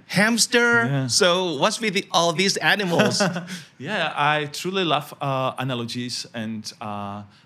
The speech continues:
Speaker 2: I truly love visual pictures because
Speaker 1: Mm.
Speaker 2: you then remember those ideas much deeper.
Speaker 1: Yeah.
Speaker 2: And I use, uh, the analogy of the hamster. This is my, the most favorite one, my favorite one. And, uh, it was a study in sixties,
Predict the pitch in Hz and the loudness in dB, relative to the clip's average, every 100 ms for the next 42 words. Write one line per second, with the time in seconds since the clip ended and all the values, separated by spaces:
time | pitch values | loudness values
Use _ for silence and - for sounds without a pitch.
0 | _ 113 113 135 131 123 117 - 120 123 | _ -10 -8 -6 -2 -2 -2 -4 -6 -4
1 | 120 117 123 113 - 139 131 117 120 110 | -2 -4 -6 -6 -4 -4 -4 -8 -6 -2
2 | 117 139 139 104 98 131 127 127 131 135 | 0 2 2 -2 -4 -4 0 0 0 2
3 | 135 139 139 131 127 131 123 131 123 - | 2 2 2 2 0 -4 -10 -6 -6 -2
4 | 131 127 127 120 131 127 120 120 139 - | 0 2 0 -2 -4 -4 -4 -8 -8 -4
5 | 104 110 - 110 90 127 131 160 214 240 | -4 -4 -4 -4 -2 -2 2 2 2 2
6 | - - 156 156 147 - 143 - 147 165 | 0 2 4 4 2 0 -2 0 2 2
7 | 160 160 147 - 127 135 127 151 - 120 | 2 2 0 0 0 0 2 0 -2 -2
8 | 113 170 190 _ - - _ 127 139 143 | -2 -2 -6 _ -20 -20 _ -6 -4 0
9 | 143 135 131 123 - - 131 127 120 117 | 0 0 -2 -2 -2 -2 0 -2 0 0
10 | 113 117 135 139 135 - 113 113 - - | 0 -2 0 2 2 0 -6 -8 -12 -20
11 | _ 127 113 113 113 113 117 120 113 113 | _ -6 -2 -2 -4 -6 -6 -4 -2 -2
12 | 110 - _ _ - 160 180 160 147 - | -4 -14 _ _ 0 2 2 0 -2 0
13 | 127 143 143 143 123 - 139 - 147 131 | 2 2 0 -2 -6 -6 -6 -4 0 0
14 | 127 | -2